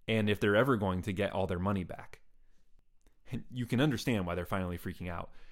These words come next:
They're approaching it costing ten times what Walt had originally predicted. And keep in mind, uh, Snow White was innovative not just because it was the first full-length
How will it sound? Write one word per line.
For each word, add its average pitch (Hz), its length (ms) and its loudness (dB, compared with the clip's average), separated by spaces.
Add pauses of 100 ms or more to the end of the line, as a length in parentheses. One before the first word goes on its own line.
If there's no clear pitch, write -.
(220)
They're 110 180 4
approaching 151 440 2
it - 160 -4
costing 92 460 -2 (340)
ten 156 440 4
times 90 560 -2 (420)
what 110 200 0
Walt 104 220 2
had 98 140 0
originally 92 420 0
predicted. - 480 -10 (560)
And 120 80 -2
keep 220 180 2
in 156 100 4
mind, 90 400 0 (360)
uh, 107 200 -4 (380)
Snow 208 280 -2
White 98 440 2 (400)
was 113 220 -2
innovative 95 480 2
not 135 260 2
just 110 200 -2
because 98 300 -4
it 95 40 -2
was 87 140 -4
the 90 80 -8
first - 480 -6 (760)
full-length 92 680 0